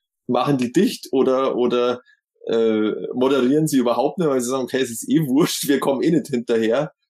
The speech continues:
Und, äh, ja, also da sind sie nicht der Einzigen. Und damit wollen sie halt, indem sie sagen, okay, wir, wir geben überhaupt nichts preis, worüber, worüber dann gestritten werden kann, äh, dann nehmen sie zumindest mal eine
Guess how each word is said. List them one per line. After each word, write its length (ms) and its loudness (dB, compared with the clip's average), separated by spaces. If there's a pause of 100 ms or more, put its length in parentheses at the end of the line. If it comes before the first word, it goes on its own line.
(120)
Und, 420 0 (100)
äh, 460 -2
ja, 240 0 (100)
also 380 0 (140)
da 80 2
sind 180 -2
sie 80 -2
nicht 160 0
der 120 0
Einzigen. 500 0
Und 360 -4 (260)
damit 360 0
wollen 160 2
sie 160 0
halt, 300 0 (320)
indem 180 2
sie 60 0
sagen, 160 0
okay, 240 0
wir, 160 2 (220)
wir 120 2
geben 220 4
überhaupt 420 0
nichts 300 -8
preis, 400 -2
worüber, 400 2 (800)
worüber 420 4
dann 220 2
gestritten 500 -2
werden 300 0
kann, 340 0 (440)
äh, 540 0
dann 140 2
nehmen 160 2
sie 140 -2
zumindest 400 0
mal 240 2
eine 380 0